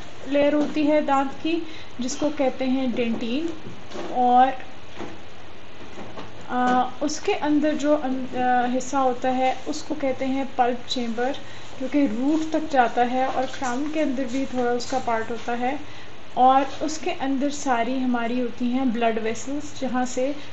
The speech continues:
blood supply हमारी दांत को मिलती है। डेंटिन को कहते हैं लिविंग पार्ट, because अगर आपको ठंडा गर्म लगता है तो that is sensitivity सारी डेंटिन से होती है।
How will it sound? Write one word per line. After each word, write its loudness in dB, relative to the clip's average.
blood 2
supply 4
हमारी 2
दांत -2
को -2
मिलती -6
है। -6
डेंटिन 0
को 4
कहते 2
हैं 4
लिविंग 4
पार्ट, 0
because 2
अगर 2
आपको 2
ठंडा 2
गर्म 0
लगता 0
है 6
तो -4
that 0
is 0
sensitivity 0
सारी 0
डेंटिन 0
से -4
होती -4
है। -2